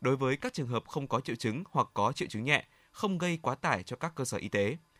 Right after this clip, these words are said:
Tiếp tục phối hợp chặt chẽ với Bộ Giáo dục và Đào tạo, Bộ Văn hóa, Thể thao và Du lịch cập nhật,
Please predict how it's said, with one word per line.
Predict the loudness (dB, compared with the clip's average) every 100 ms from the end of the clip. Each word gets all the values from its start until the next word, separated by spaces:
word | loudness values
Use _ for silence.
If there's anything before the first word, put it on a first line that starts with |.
| _ _ _ -2
Tiếp | 2
tục | 2 4
phối | 4
hợp | 4 2 -2
chặt | -4
chẽ | 0 0 2
với | 2 2
Bộ | 2 0
Giáo | 0
dục | -2 -2
và | -2
Đào | 0
tạo, | 4 4 4 _
Bộ | 2
Văn | 4 2
hóa, | 4 4
Thể | 4 0
thao | 2 2
và | 2
Du | 2
lịch | 2 2 _
cập | -4 2
nhật, | 0